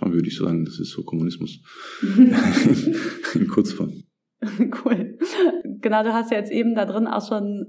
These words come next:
Speaker 2: so die Alternative irgendwie zum bestehenden System ziemlich groß gemacht. Und wenn man jetzt auch so aus linker Perspektive hört, irgendwie eine kommunistische Partei, dann klingt das ja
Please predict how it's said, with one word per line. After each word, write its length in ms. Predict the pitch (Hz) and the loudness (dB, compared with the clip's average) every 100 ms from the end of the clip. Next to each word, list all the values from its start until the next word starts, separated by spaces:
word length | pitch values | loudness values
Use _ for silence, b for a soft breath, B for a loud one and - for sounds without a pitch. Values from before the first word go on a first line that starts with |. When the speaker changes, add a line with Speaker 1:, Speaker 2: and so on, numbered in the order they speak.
| - - | -12 -12
Speaker 2:
so 160 | 190 | -8
die 140 | 196 - | -6 -4
Alternative 720 | 202 202 202 196 - 240 254 247 | -4 -4 -6 -6 -2 0 0 0
irgendwie 240 | 247 247 | -2 -4
zum 160 | 233 220 | -6 -6
bestehenden 400 | 208 - 214 214 | -6 -6 -4 -6
System 380 | 196 - 226 226 | -8 -4 -2 0
ziemlich 280 | 247 240 | 0 -2
groß 200 | - 247 | -4 -6
gemacht. 320 | 247 240 247 - B B B B | -4 -4 -4 -10 B B B B
Und 540 | - 208 208 208 208 - - _ _ _ _ | 0 2 2 0 -4 -6 -14 _ _ _ _
wenn 600 | - 196 202 214 208 - - - - - | -2 0 0 -4 -4 -6 -8 -12 -8 -6
man 100 | 202 | -4
jetzt 140 | 196 190 | -4 -2
auch 80 | - | -2
so 100 | - | -2
aus 120 | 180 | 0
linker 240 | 220 254 | 0 0
Perspektive 580 | 247 220 202 202 208 190 | -2 -4 -4 -4 -6 -2
hört, 200 | 208 214 | -2 -2
irgendwie 180 | 208 196 | -6 -6
eine 100 | 196 | -4
kommunistische 580 | 208 202 208 - 208 185 | -4 -4 -6 -10 -14 -8
Partei, 380 | 196 190 196 208 | -8 -2 0 0
dann 180 | 196 | -2
klingt 260 | 196 208 208 | -4 -4 -4
das 100 | 208 | -4
ja 140 | 185 | -4